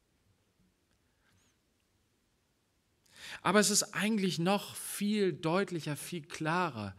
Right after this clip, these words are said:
dass hier prophetisch unser Herr Jesus Christus gemeint ist. Es gibt einen Liebenden, der hängt fester an dir als jede familiäre Bindung.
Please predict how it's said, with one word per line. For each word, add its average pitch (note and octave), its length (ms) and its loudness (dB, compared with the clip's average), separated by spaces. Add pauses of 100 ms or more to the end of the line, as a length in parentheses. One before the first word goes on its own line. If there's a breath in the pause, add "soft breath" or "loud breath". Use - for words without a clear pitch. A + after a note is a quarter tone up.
(360 soft breath)
dass B2+ 200 -2
hier D#3 360 0
prophetisch C#3 720 -2
unser A#2+ 260 -4
Herr A2 160 -2
Jesus A2 380 -4
Christus - 440 -8
gemeint F2 420 -18
ist. - 260 -18 (840)
Es - 80 -14
gibt D3 300 -10
einen C3 480 0 (300 loud breath)
Liebenden, G#2+ 880 -4 (400 loud breath)
der B2+ 240 -2 (260 loud breath)
hängt D3+ 600 -2 (2000)
fester - 580 0
an C#3 200 0
dir F#2+ 340 -4 (840)
als E3 320 2
jede A3+ 440 6
familiäre G3+ 920 6
Bindung. D3 480 4